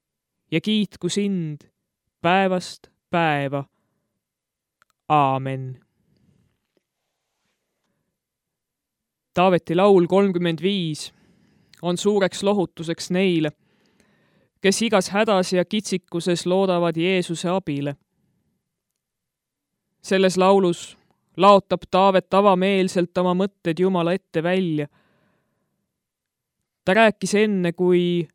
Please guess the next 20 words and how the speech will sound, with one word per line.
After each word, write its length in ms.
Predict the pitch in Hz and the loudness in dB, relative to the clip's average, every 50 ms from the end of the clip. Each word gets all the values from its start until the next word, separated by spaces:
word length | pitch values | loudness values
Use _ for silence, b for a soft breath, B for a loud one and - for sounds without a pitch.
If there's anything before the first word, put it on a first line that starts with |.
| _ | _
rääkimata 800 | 151 156 185 208 208 190 _ _ 196 185 190 190 190 _ - 180 | -4 -2 0 0 0 -2 _ _ -2 0 0 -2 -2 _ -2 0
jutud 760 | 185 196 202 202 _ _ - 165 160 156 _ _ - - - _ _ _ _ | 2 2 0 0 _ _ -4 -4 -4 -4 _ _ -20 -20 -20 _ _ _ _
tema 220 | - 180 180 180 | -4 0 0 0
hinges 520 | 175 175 - 202 202 208 190 185 185 180 190 | -2 -2 -2 -2 -2 2 2 2 2 2 2
ja 80 | 180 | -2
südames 840 | 170 - 196 202 196 185 170 165 165 160 156 - - - - - - _ _ _ _ _ _ _ _ _ _ _ _ _ _ _ | 0 0 -2 -2 0 0 0 0 -2 -4 -4 -6 -8 -14 -16 -20 -20 _ _ _ _ _ _ _ _ _ _ _ _ _ _ _
käärinuks 840 | 180 185 190 185 175 180 175 175 170 - _ - - - - - _ _ | 2 4 4 4 2 0 0 -2 -2 -4 _ -16 -16 -16 -16 -18 _ _
mürgiks. 800 | - 185 196 220 165 139 - - _ _ - - - - - _ _ _ _ _ _ _ _ _ _ _ _ _ _ _ _ _ _ _ _ _ _ _ _ _ _ _ _ _ _ _ _ _ _ _ _ _ _ | 2 2 2 2 2 -2 -8 -12 _ _ -20 -20 -20 -20 -20 _ _ _ _ _ _ _ _ _ _ _ _ _ _ _ _ _ _ _ _ _ _ _ _ _ _ _ _ _ _ _ _ _ _ _ _ _ _
Ta 80 | 185 | -2
hüüdis 440 | 190 180 220 226 220 208 196 202 190 | 0 2 2 2 2 0 0 -2 -2
issanda 500 | 214 233 - - - 208 196 190 185 185 | -2 -4 -4 -4 -4 -4 -4 -2 -4 -4
poole, 440 | 175 - 202 220 226 190 175 170 170 _ _ _ _ _ _ _ _ _ _ _ _ _ _ _ _ _ _ | -4 -2 -2 0 0 0 -2 -2 -4 _ _ _ _ _ _ _ _ _ _ _ _ _ _ _ _ _ _
et 120 | 185 196 | -2 -2
südame 400 | - - 220 226 220 202 196 196 | 0 -2 0 0 0 2 2 0
rahutus 880 | 190 202 220 208 180 165 - _ _ - 170 165 160 - - - - - _ _ _ _ _ _ _ _ | 0 0 -2 -4 -4 -10 -10 _ _ -4 -4 -4 -4 -6 -12 -14 -14 -18 _ _ _ _ _ _ _ _
saaks 380 | - - 180 170 - - - - | -6 -2 -2 -2 -2 -4 -2 0
Jumalas 480 | 180 185 196 190 180 175 175 175 - | 0 2 2 2 0 0 -2 -2 -2
viimaks 680 | 175 185 196 196 185 170 - _ - - - - - _ _ _ - | -4 -4 -2 -2 -4 -4 -6 _ -14 -12 -12 -12 -14 _ _ _ -8
rahusse 580 | 151 170 202 196 165 147 - - - - 147 | -4 -4 -4 -4 -4 -10 -10 -10 -8 -6 -6
jääda. 420 | 151 165 175 165 147 147 135 143 | -6 -4 -4 -6 -6 -8 -10 -12